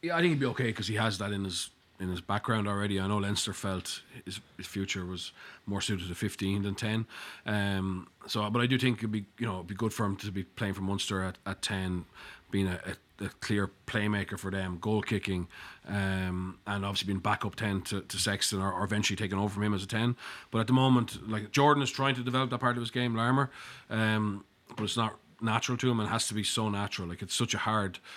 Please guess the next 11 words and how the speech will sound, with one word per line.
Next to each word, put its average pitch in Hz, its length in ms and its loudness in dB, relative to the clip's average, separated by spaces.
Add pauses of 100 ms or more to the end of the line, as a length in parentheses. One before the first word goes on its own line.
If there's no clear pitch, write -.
(320)
um, 95 840 -2 (240)
position 101 440 0
to, 95 220 -4
to - 160 -10
play 104 340 0
and, 92 100 0
and 92 140 -2
role 104 180 2
to 92 80 -4
play, 98 280 -2
particularly 104 500 -2